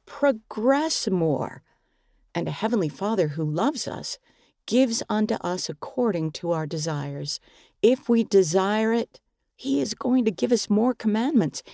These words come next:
in order to facilitate our progress. So please don't complain about the commandments. Don't say,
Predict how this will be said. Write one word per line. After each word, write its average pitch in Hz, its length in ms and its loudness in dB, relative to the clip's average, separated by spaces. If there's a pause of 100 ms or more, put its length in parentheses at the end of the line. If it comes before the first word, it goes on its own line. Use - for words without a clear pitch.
(240)
in 226 260 4
order 220 300 6
to 247 180 0
facilitate - 1200 2 (260)
our 151 200 2
progress. 147 800 -4 (720)
So 233 340 4 (240)
please 247 340 4
don't 190 240 0
complain 190 500 0
about 165 260 -2
the 151 60 -10
commandments. 165 640 -2
Don't 214 320 2
say, 175 400 0